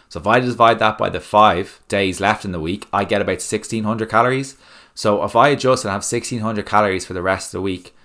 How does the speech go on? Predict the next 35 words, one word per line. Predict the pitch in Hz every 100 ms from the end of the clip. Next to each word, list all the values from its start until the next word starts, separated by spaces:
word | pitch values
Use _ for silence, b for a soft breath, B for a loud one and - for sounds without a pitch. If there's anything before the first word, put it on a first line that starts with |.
| _ _
each | 98 - -
day, | 101 87 87 - b b b
I | 110
can | 120 123
still | - 123 131
be | 120
within | 110 113
my | 107 98
calorie | 104 107 92
deficit. | 104 107 104 - 90
I | -
can | 101 95
still | - 113 127 -
h-, | - _
enjoy | 120 104 107 110 110
myself. | 90 87 90 95 -
I | 104
can | 104
still | 98 - 120 135 127 B B B
have | - 113 117
my | 117
nights | 104 104 101
out | 98
on | 95
my | 92
weekend, | 92 - 92 90
have | 98 107
my | 110
date | 107 98 90
night | 90
or | 90
whatever | 87 92 95
it |
may | 85 85
be, | 90 98 110